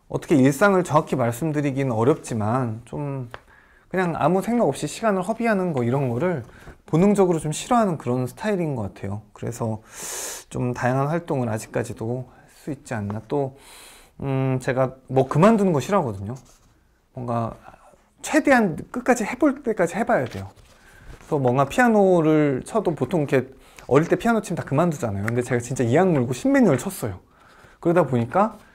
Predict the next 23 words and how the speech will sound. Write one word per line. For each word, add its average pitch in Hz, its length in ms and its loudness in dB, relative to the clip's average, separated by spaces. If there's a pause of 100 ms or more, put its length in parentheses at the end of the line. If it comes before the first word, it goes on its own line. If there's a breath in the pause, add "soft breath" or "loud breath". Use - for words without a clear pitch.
(160 loud breath)
나중에는 147 420 0
별로 135 280 2
연습 120 300 -2
없이도 160 420 -4
치게 220 220 -4
되더라고요. 101 600 -8
그리고 175 440 -6 (340 loud breath)
중국어도 165 520 2
처음에 220 300 0
그냥 147 220 -2
하고 196 300 0
잊어버릴 147 360 2
수도 - 160 -8
있었는데 123 580 -4 (260 soft breath)
기억도 190 240 6
또 180 100 6
억연수 147 340 4
가고 123 320 -2
또 135 140 2
공부이 131 320 0
돼서 117 220 -6
또 175 100 -8
공부하고, 117 580 -4